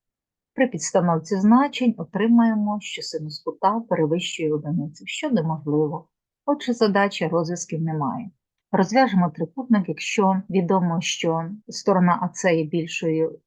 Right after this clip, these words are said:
за Б Ц на два сантиметри, і градусна міра кута Б дорівнює сімдесят градусів, а кута А дорівнює п'ятдесят градусів.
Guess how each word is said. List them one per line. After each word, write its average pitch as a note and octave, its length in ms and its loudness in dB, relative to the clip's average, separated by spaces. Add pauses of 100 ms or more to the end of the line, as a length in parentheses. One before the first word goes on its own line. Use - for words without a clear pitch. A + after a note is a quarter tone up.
(160)
за E3 340 -2
Б D#3+ 240 -6
Ц E3 240 -4
на F3+ 240 0
два E3+ 160 0
сантиметри, B3 800 2 (480)
і C4 200 2
градусна E3 600 -2
міра D#3 260 0
кута D#3 300 -2
Б D#3+ 160 2
дорівнює E3 380 -2
сімдесят G3+ 640 -2
градусів, G#3+ 600 -2 (100)
а F#3+ 100 -10
кута D#3 400 -6
А A3+ 120 0
дорівнює E3 500 0
п'ятдесят D#3 400 -6 (100)
градусів. - 500 -8